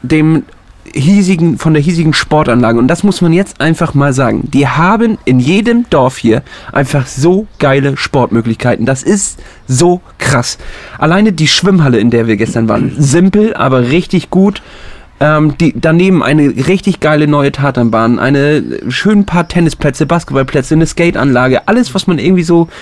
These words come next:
was das Herz begehrt und einfach frei zugänglich und günstig zugänglich.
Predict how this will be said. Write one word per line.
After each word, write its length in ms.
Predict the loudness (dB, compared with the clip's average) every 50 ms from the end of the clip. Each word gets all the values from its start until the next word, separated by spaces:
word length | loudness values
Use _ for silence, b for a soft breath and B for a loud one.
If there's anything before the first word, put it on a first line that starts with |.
| B B B
was 120 | -2 -2
das 220 | 0 -2 -4 -2
Herz 280 | -2 -2 -2 -2 -4 -4
begehrt 500 | -4 -4 -2 0 0 2 2 0 0 -4 B B B B B B
und 140 | B -2 0
einfach 280 | 0 0 0 0 -2 -2
frei 300 | -4 -4 -2 0 0 -2
zugänglich 600 | 0 -2 -2 0 0 0 2 2 2 0 -2 -4 B B B B B B
und 280 | 0 2 2 0 -2 -10 _ _ -4
günstig 440 | 0 2 2 2 2 0 -2 -4 -2
zugänglich. 540 | -2 -2 -2 0 0 0 0 -2 -2 -6 -8